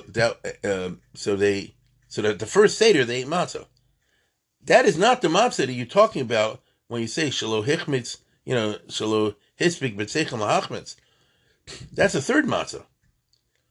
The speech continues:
That's the matzah when they left Egypt. They went so fast, the chipazon, and they were moving, so they're constantly hitting on the, uh, dough, that by the time they got out, out of Egypt, they left the country, they baked it, "Ugos matzahs ki lo chametz,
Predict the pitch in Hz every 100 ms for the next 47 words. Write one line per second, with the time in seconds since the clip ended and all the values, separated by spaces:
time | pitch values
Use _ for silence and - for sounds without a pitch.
0 | _ _ _ _ - - - 175 202 139
1 | 165 208 139 113 104 107 143 226 - 123
2 | 92 113 - _ _ _ _ _ _ _
3 | 98 113 156 165 151 156 202 139 - 131
4 | 202 208 156 143 139 _ _ _ _ _
5 | _ 113 101 107 135 185 139 110 107 101
6 | 143 139 135 117 101 139 131 120 117 110
7 | 110 107 104 95 160 180 113 131 _ _
8 | _ _ _ _ _ - 113 120 117 -
9 | 170 160 135 147 143 143 147 - 143 151
10 | 208 160 127 127 135 131 156 208 208 160
11 | 151 139 _ _ _ _ _ _ - 127
12 | 123 196 175 147 151 185 160 139 143 156
13 | - 127 - 131 131 123 127 135 131